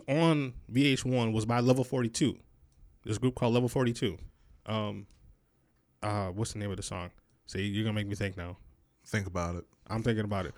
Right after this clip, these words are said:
Speaker 1: But
Speaker 2: Long and hard.
Speaker 1: but anyway, it was a great video. You know what I'm saying? Great band. These cats from, like, um, overseas,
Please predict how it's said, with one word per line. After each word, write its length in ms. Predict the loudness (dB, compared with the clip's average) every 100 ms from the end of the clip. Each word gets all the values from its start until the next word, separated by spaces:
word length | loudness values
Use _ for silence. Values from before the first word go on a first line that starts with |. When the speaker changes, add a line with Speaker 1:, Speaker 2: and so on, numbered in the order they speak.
| 2
Speaker 1:
But 140 | 6
Speaker 2:
Long 280 | 8 6 4
and 280 | -2 -4 -6
hard. 280 | -6 -4 0
Speaker 1:
but 120 | 4
anyway, 400 | 4 4 2 0
it 480 | -4 _ _ _ 0
was 100 | 4
a 60 |
great 220 | 10 10 10
video. 400 | 6 6 4 -6 _
You 80 | -2
know 60 | 0
what 40 |
I'm 40 | 0
saying? 340 | 0 -2 -4 -8 -20 _ _ _ 2
Great 200 | 2 4
band. 280 | 4 4 2
These 100 | 0
cats 300 | 2 0 -2
from, 260 | -2 0
like, 280 | 0 -2 -2
um, 380 | -2 0 -2 -6 _ _ _
overseas, 580 | 2 2 2 2 0 -4